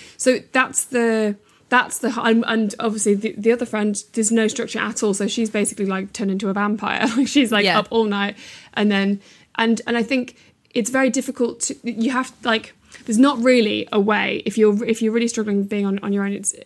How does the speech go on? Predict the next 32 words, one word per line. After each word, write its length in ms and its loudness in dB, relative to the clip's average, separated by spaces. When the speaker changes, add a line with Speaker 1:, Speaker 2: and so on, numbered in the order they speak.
Speaker 1:
it's 200 -8
not 140 -2
really 140 4
a 60 6
way 140 4
to 160 -2
make 180 -4
lockdown 520 -4
and, 260 -2
and 300 -6
tier 300 -2
whatever 440 -2
we're 200 0
on 220 0
when 120 0
you're 100 0
listening 260 -4
to 80 -12
this, 220 -8
tier 360 -2
seventeen, 720 -6
um, 540 0
whatever, 760 0
like, 160 -2
it, 200 0
it's, 300 -2
it's 180 -2
really 160 0
hard 320 -2
to 120 -4
make 260 -4
that 360 -4